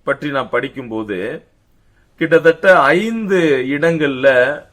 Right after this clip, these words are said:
ஊழியம் செய்ததாக நாம் காண முடியும். அதாவது ஊழியத்து நிமித்தமாக இந்த ஐந்து சபைகளில் அவர் ஊழியம் செய்ததை நாம் காணலாம். முதலாவது தெசலோனிக்க சபை, ஒன்று தெசலோனிக்கேயர்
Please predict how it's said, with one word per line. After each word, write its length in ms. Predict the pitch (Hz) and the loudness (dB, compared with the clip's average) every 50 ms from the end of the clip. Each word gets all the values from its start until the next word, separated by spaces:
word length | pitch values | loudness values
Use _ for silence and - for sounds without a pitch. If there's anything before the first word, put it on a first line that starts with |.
| _ _ | _ _
ஊழியம் 640 | - 160 180 196 202 196 190 185 175 165 156 143 | -6 -4 -4 -2 -2 -2 -2 -2 -2 -2 -6 -8
செய்ததாக 640 | 127 - - 139 151 156 151 143 131 135 131 135 147 | -12 -8 -4 -4 -2 -2 -2 0 0 0 0 -2 -4
நாம் 240 | 135 120 113 107 92 | -6 -6 -8 -8 -6
காண 260 | - 110 113 110 107 | -4 -4 -4 -2 -4
முடியும். 240 | 101 98 95 90 95 | -6 -8 -8 -8 -6
அதாவது 560 | 95 101 113 - 123 120 127 165 190 196 - _ _ _ _ _ _ _ _ _ _ _ - | -2 0 0 0 0 -2 -4 -4 -6 -6 -10 _ _ _ _ _ _ _ _ _ _ _ -4
ஊழியத்து 400 | 143 156 165 160 160 151 - 147 | -2 0 2 0 0 -2 -4 -8
நிமித்தமாக 640 | 135 135 135 139 131 - 139 131 127 120 117 123 147 160 | -10 -8 -10 -10 -8 -8 -4 -2 -2 -2 0 -2 -2 -4
இந்த 180 | 160 143 131 | -4 -4 -2
ஐந்து 360 | 117 120 143 156 165 156 151 | -2 -2 -2 -2 -4 -4 -6
சபைகளில் 800 | 139 - - 120 117 135 147 147 143 139 135 135 127 117 104 - _ _ _ _ _ _ | -6 -4 -4 -4 -2 -2 -4 -2 -2 -2 -2 -4 -4 -6 -8 -12 _ _ _ _ _ _
அவர் 240 | - 110 123 131 127 | -4 -2 -2 -2 -2
ஊழியம் 420 | 131 143 160 170 165 165 156 147 | -4 -4 -2 -2 0 -2 -2 -4
செய்ததை 480 | 135 - 127 127 123 123 123 131 151 156 | -6 -6 -6 -4 -4 -2 -2 -2 -2 -2
நாம் 240 | 135 120 113 110 95 | -4 -6 -6 -6 -6
காணலாம். 440 | - 107 107 107 107 101 87 - _ _ _ _ _ _ _ _ _ _ _ _ _ | -4 -4 -4 -2 -4 -6 -8 -10 _ _ _ _ _ _ _ _ _ _ _ _ _
முதலாவது 840 | - 135 147 156 160 156 151 143 127 117 123 131 160 170 165 165 - _ _ _ _ _ | -6 -2 0 4 4 4 4 2 0 -2 -2 -2 -2 -2 -4 -8 -12 _ _ _ _ _
தெசலோனிக்க 640 | 151 160 156 - 175 196 190 180 165 165 - 160 | -2 -2 -2 -2 -4 -4 -4 -6 -6 -6 -6 -6
சபை, 460 | 143 - - 117 113 113 107 - - _ _ | -6 -4 -4 -4 -4 -4 -6 -8 -10 _ _
ஒன்று 280 | _ 117 131 147 147 151 | _ -10 -8 -6 -6 -6
தெசலோனிக்கேயர் 840 | 143 143 127 120 - 139 127 123 113 - - 107 110 123 143 165 | -8 -8 -10 -10 -10 -12 -12 -12 -14 -12 -10 -6 -4 -4 -4 -4